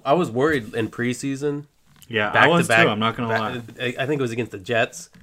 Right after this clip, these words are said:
Speaker 1: Started doing the same stuff. Oh, here we go again.
Speaker 2: Yeah.
Speaker 1: And then the season, the regular season kicked in, and he has been a man playing with his hair on fire.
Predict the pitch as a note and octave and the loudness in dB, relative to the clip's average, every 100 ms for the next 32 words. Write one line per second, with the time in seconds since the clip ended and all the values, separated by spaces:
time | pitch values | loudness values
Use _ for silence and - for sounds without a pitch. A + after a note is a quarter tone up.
0 | - - - - B2+ A#2 A2+ A#2 A2 G2 | -20 -20 -20 -4 0 2 0 -2 -4 -4
1 | A2+ B2 A#2+ - B2 B2 - G#2+ G2+ G2 | -2 -2 -2 -2 -2 -2 -4 -6 -6 -4
2 | A2 A2+ A2+ A#2+ B2 A2+ G#2+ - - A2+ | -4 -4 -4 -4 -4 -8 -10 -14 -4 -4
3 | G#2+ A#2 _ _ _ - A#2+ B2 A2 - | -4 -8 _ _ _ -2 0 0 0 -4
4 | B2 C#3+ A#2+ G#2+ A2+ B2+ C#3+ C3+ C#3+ D3 | -4 -4 -4 -2 0 0 -4 -8 -8 -4
5 | C#3+ D3 D#3 D#3 D#3 - G#2+ G2 C3 C#3+ | -4 -4 -2 -2 -2 -6 -8 -6 -6 -6
6 | B2 G#2 G#2+ G#2 G2+ - G#2 G2+ A2 B2 | -8 -8 -6 -8 -8 -12 -12 -8 -6 -4
7 | C3 C3 - _ _ - C3 C#3 D3+ D3 | -4 -8 -14 _ _ -10 -2 4 4 2
8 | D3 C3 A#2 G#2+ - - - - - | -2 -2 -4 -4 -8 -8 -8 -10 -18